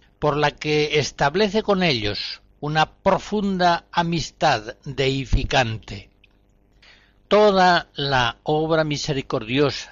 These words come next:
del Padre Celestial, es decir, toda la obra cumplida en Jesucristo,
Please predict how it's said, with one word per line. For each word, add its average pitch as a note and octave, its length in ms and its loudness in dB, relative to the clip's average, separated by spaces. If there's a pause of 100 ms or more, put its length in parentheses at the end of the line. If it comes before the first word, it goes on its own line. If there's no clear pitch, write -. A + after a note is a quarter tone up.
(160)
del A2+ 200 -6
Padre A#2 440 -4
Celestial, B2 600 -4
es B2 200 -6
decir, F3+ 380 0 (500)
toda F#3+ 580 4
la C#3+ 240 0
obra C#3 720 2
cumplida C#3+ 680 0
en C3+ 80 -4
Jesucristo, F3+ 880 -2